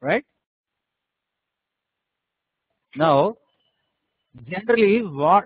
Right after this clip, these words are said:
how your M S B I tools are developed and, uh, sorry, uh, M S B I servers are maintained. Just I'm using a standalone server. This is called standalone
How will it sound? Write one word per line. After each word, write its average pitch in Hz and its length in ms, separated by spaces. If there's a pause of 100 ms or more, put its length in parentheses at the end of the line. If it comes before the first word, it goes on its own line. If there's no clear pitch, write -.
(120)
how 170 480
your 160 240
M 143 160
S 190 200
B 196 120
I 185 40
tools 175 260
are 165 120
developed 143 520
and, 123 300
uh, 120 100
sorry, 107 320
uh, 104 160
M 127 200
S 170 140
B 170 160
I 127 180 (120)
servers 139 280
are 156 120
maintained. 143 640 (1040)
Just 202 180
I'm 160 240
using 185 380
a 180 80 (100)
standalone 180 600
server. 135 300 (1160)
This 131 200
is - 120
called 175 260 (3500)
standalone 165 640